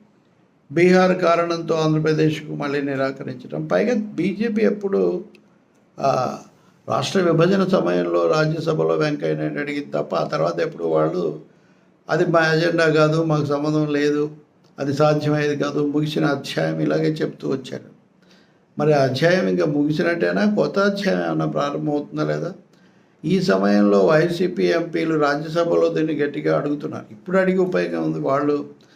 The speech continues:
అధికారంలో ఉన్నప్పుడు వాళ్ళు ఏం అడగలేదు. అందుకని ఇక్కడ హోదా గురించిన ప్రశ్న ఒకటి, మిగిలిన ఆర్థిక సహాయం ఏమనేది రెండు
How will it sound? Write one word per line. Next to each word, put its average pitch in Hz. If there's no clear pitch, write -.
అధికారంలో 156
ఉన్నప్పుడు 151
వాళ్ళు 147
ఏం 143
అడగలేదు. 139
అందుకని 175
ఇక్కడ 196
హోదా 165
గురించిన 175
ప్రశ్న 156
ఒకటి, 175
మిగిలిన 160
ఆర్థిక 160
సహాయం 160
ఏమనేది 156
రెండు 151